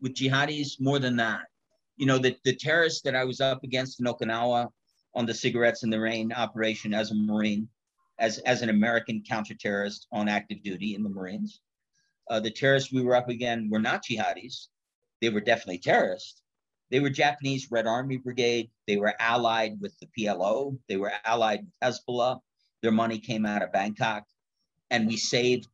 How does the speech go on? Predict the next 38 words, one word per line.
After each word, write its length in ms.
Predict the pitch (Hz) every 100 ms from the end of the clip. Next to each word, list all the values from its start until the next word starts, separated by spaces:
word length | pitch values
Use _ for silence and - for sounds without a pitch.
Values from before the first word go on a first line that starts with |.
| _
twenty-six 520 | - 135 120 - 120 -
thousand 340 | 110 107 104
lives 680 | 101 104 101 80 - - - _
on 80 | 110
that 160 | 104 101
operation 540 | 90 98 104 101 -
in 100 | -
the 80 | 98
summer 240 | - 101
of 80 | 92
eighty-eight. 440 | 98 87 92 104 - _ _ _ - - - -
But 180 | 131 131
they 180 | 143
were 200 | 185 180
a 80 | 160
very, 500 | 139 151 160 156 143 - _ _ _ - -
th-, 140 | 147 -
they 140 | 131 147
were 160 | 156
a 60 | 151
very 320 | 143 151 147 135
different 380 | 151 143 143 135
kind 200 | 131 127
of 120 | 131
terrorist. 800 | - 190 165 101 101 - - - _ _ _ _ -
They 100 | 143
didn't, 460 | 147 156 151 135 - _ _ _ _ _ _ _ _ _ _
they 160 | 147 151
didn't 360 | 160 151 135 135
want 340 | 135 147 151 - -
to 220 | 117 107 - -
kill 360 | 156 139 117 -
people 440 | 131 123 117 107
in 40 |
the 80 | 110
name 240 | 107 110 101
of 140 | 90
jihad. 320 | - 240 151